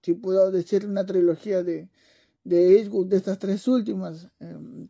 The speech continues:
creo que, que es la... Si hacemos un, un, un talk, ahí es la tercera, ¿no? Creo que Gran Torino va primero, La Mula segundo, y bueno, esta es la,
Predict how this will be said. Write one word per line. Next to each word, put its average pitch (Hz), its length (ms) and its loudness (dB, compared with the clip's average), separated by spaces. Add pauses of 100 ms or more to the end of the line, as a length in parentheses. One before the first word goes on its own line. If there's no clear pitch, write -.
creo 165 280 0
que, - 400 -20
que 175 500 -6
es 170 160 -10
la... 170 400 -4 (1080)
Si 202 180 2
hacemos 208 340 2
un, 247 240 4
un, 233 640 -2 (140)
un 202 260 -4
talk, 247 380 0
ahí 190 180 2
es 208 120 -2
la 202 140 2
tercera, 196 540 2
¿no? 247 280 -6 (180)
Creo 196 260 -4
que 185 120 -4
Gran 190 280 -2
Torino 196 600 -6 (440)
va 185 120 2
primero, 233 540 2
La 196 140 -2
Mula 220 520 -4
segundo, 233 640 0
y 180 160 -6
bueno, 175 300 -8
esta 175 160 -8
es 202 80 -8
la, 165 220 -12